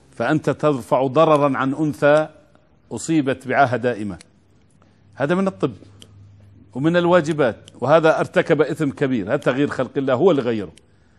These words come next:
للبشاعة، لا يجوز تغييره للحسن ولا للبشاعة. يعني واحد جميل بدي أبشع نفسي، لا يجوز هذا. خلقة الله جميلة يا شيخ، ما في إنسان إلا فيه جمال على الإطلاق،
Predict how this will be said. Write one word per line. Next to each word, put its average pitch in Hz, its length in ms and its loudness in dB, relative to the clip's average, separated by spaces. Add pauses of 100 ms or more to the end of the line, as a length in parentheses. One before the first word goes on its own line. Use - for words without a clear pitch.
(400)
للبشاعة، 143 680 2 (280)
لا 151 160 2
يجوز 165 260 0
تغييره 151 320 2
للحسن 143 420 -2
ولا 180 160 2
للبشاعة. 151 480 -2 (1000)
يعني 135 180 2
واحد 147 420 4
جميل 135 480 0
بدي 143 140 0
أبشع 143 340 0
نفسي، 135 300 -6 (2500)
لا 190 140 6
يجوز 190 300 4
هذا. 127 320 4 (840)
خلقة 208 480 2
الله 180 220 6
جميلة 156 400 2
يا 117 80 2
شيخ، - 320 -10 (840)
ما 220 180 6
في 208 220 2
إنسان 208 320 6
إلا 190 160 4
فيه 175 160 0
جمال 170 300 4
على 185 160 4
الإطلاق، 170 560 4